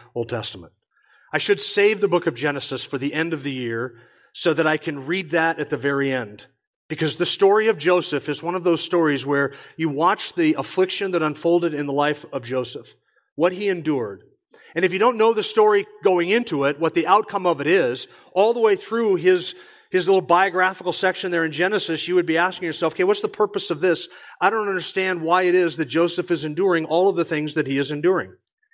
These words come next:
He was hated by his brothers. They couldn't even speak kindly to him, the text says.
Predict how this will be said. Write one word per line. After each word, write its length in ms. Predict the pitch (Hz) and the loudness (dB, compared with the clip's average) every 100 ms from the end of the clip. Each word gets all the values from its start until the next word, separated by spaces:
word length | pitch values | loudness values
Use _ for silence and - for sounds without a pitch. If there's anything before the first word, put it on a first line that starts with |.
| _ _ _ - | _ _ _ -4
He 100 | 220 | 2
was 240 | 196 - - - | 2 2 -10 -18
hated 380 | - 202 226 226 | 0 0 0 -2
by 180 | 196 196 | 0 2
his 220 | 175 185 | 0 -2
brothers. 460 | 143 175 160 139 147 | 0 0 2 -2 0
They 140 | 180 | 0
couldn't 260 | 196 247 208 | 0 -2 -2
even 200 | 202 185 | -6 -6
speak 280 | - 185 180 | -4 -4 -4
kindly 480 | - 202 196 165 143 | -4 -2 0 0 0
to 120 | 139 | -4
him, 240 | 139 123 | -6 -6
the 80 | 120 | -8
text 400 | 117 123 - - | -6 -6 -6 -8
says. 400 | - 110 98 - | -8 -8 -10 -20